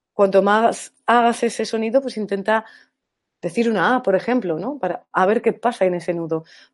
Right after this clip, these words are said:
Como decía, hay, hay muchas emociones que nos hacen un nudo en la garganta y nos impiden acceder al potencial que hay detrás. Hay que romper ese nudo. Si no se rompe, pues es como cuando uno se cae de la bici por primera vez y dice, "Pues ya no me subo nunca más,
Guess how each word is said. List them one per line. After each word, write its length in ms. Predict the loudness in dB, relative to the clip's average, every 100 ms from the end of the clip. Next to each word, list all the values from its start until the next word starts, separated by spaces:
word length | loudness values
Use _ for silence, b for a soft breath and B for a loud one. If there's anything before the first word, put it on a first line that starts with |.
| _
Como 280 | 2 4 6
decía, 260 | 6 6
hay, 140 | 4 6
hay 140 | 4
muchas 380 | 6 4 2 2
emociones 440 | 2 2 2 2 2
que 120 | 0
nos 200 | 0 0
hacen 220 | 0 0
un 120 | 0
nudo 200 | 2 2
en 80 | 2
la 100 | 2
garganta 360 | 2 0 2 2
y 40 |
nos 200 | 0 -2
impiden 600 | -6 -4 0 4 4 2 b b b -2
acceder 460 | 0 4 4 6
al 140 | 4 4
potencial 480 | 4 4 2 0 2
que 100 | 2
hay 80 |
detrás. 360 | 2 2 0 0 b b _
Hay 120 | -6 0
que 100 | 2
romper 460 | 2 0 -2 2
ese 220 | 2 2
nudo. 360 | -2 0 0 -2 b b
Si 140 | -4 0
no 100 | 2
se 140 | 4
rompe, 560 | 4 4 4 4 2 0 _ _ _ _ _
pues 180 | -2
es 100 | -2
como 240 | 4 4 6
cuando 220 | 4 4
uno 120 | 2
se 180 | 2 2
cae 160 | 4 4
de 80 |
la 120 | 4 2
bici 240 | 0 -2
por 180 | -2 -4
primera 300 | -2 0 0
vez 160 | 0
y 80 | -2
dice, 240 | -2 -2 -2
"Pues 160 | -2
ya 120 | -2
no 60 | 0
me 100 | -2
subo 180 | -2 -4
nunca 240 | -2 -2
más, 240 | 0 0